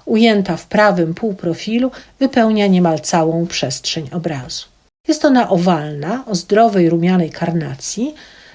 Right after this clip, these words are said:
z rzadkim jasnobrązowym zarostem, wydatnim nosem, pełnymi ustami i niebieskimi oczami, ponad którymi rysują się wyraziste brwi.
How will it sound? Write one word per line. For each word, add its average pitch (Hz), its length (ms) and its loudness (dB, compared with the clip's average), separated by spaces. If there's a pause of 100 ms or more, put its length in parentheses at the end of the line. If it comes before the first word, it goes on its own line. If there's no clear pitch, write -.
(120)
z 175 100 -2
rzadkim 226 480 2
jasnobrązowym 175 960 2
zarostem, 160 760 -4
wydatnim 175 720 -2
nosem, 165 600 -6
pełnymi 180 540 2
ustami 226 600 -2 (380)
i 277 80 2
niebieskimi 190 600 2
oczami, 175 500 -2 (260)
ponad 233 320 0
którymi 165 580 -2 (260)
rysują 156 560 -2
się 165 180 0
wyraziste 156 640 0
brwi. 165 400 -4